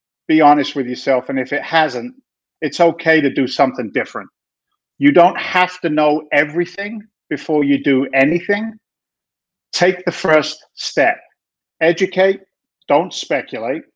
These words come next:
and find the people that are doing what you wanna do at the highest level possible. Do your due diligence and then step into action.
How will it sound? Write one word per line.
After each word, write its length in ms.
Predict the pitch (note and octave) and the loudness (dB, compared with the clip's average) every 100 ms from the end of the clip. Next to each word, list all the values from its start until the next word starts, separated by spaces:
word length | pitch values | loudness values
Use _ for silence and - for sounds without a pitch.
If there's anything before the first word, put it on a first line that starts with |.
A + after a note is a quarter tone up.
| _ _ _ _ _ D#3+ | _ _ _ _ _ -4
and 280 | D#3 C#3+ | -2 -4
find 580 | - - F3 F#3+ G3+ G3+ | -8 0 2 2 0 -4
the 80 | - - | -8 -8
people 600 | - - F3+ F3 F3 E3 | -10 -8 -6 -2 0 0
that 140 | D3 C#3 | 0 0
are 80 | C#3 C#3+ | -2 2
doing 240 | E3+ F#3 | 2 2
what 220 | F#3 - | 0 -4
you 60 | D#3 | -4
wanna 300 | C#3+ D3 C#3 | -2 0 0
do 180 | D3 C#3+ | -2 -2
at 80 | C#3 | -2
the 80 | B2+ | -6
highest 500 | - D3+ D#3+ D#3 D3+ | 0 0 0 -2 -2
level 260 | D3 C3+ - | -2 -2 -2
possible. 560 | C3+ C#3 - E3 F#3 F3+ _ _ _ - | 0 0 0 -6 -6 -8 _ _ _ -4
Do 140 | D3 | 0
your 220 | C3 C3 A#2+ | 2 2 0
due 180 | C3 | -2
diligence 760 | A2 C#3+ D#3 D3+ E3+ D#3+ - - _ _ | 0 2 2 2 -2 -2 -14 -20 _ _
and 140 | C#3+ C#3 | 0 2
then 100 | C3+ | 2
step 280 | - C#3 C#3+ | 2 0 0
into 240 | B2+ C3 | 0 4
action. 440 | B2+ - A#2+ C#3+ | 4 2 -6 -10